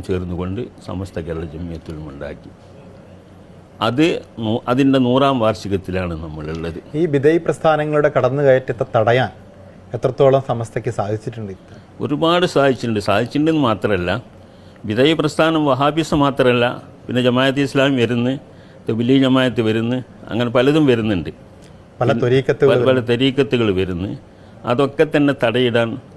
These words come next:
Speaker 1: സമസ്തയ്ക്ക് ഒരുപാട് സാധിച്ചിട്ടുണ്ട്. ജമാഅത്ത് ഇസ്ലാമി എന്ന് പറഞ്ഞാൽ ഭൂമിയിൽ, ഭൂമിയിൽ ഇറങ്ങാൻ സമ്മതിച്ചില്ല നമ്മൾ പറയൽ. ഭൂമിയിൽ അവരെവിടെ ഇല്ല. തിരഞ്ഞാൽ ഒന്ന് രണ്ട് സ്ഥലത്ത്, ഒന്ന് ഇപ്പം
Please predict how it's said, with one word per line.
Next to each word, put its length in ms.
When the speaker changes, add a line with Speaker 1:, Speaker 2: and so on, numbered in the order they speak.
Speaker 1:
സമസ്തയ്ക്ക് 480
ഒരുപാട് 380
സാധിച്ചിട്ടുണ്ട്. 580
ജമാഅത്ത് 360
ഇസ്ലാമി 460
എന്ന് 160
പറഞ്ഞാൽ 300
ഭൂമിയിൽ, 360
ഭൂമിയിൽ 360
ഇറങ്ങാൻ 320
സമ്മതിച്ചില്ല 460
നമ്മൾ 160
പറയൽ. 240
ഭൂമിയിൽ 380
അവരെവിടെ 420
ഇല്ല. 120
തിരഞ്ഞാൽ 400
ഒന്ന് 220
രണ്ട് 220
സ്ഥലത്ത്, 300
ഒന്ന് 200
ഇപ്പം 140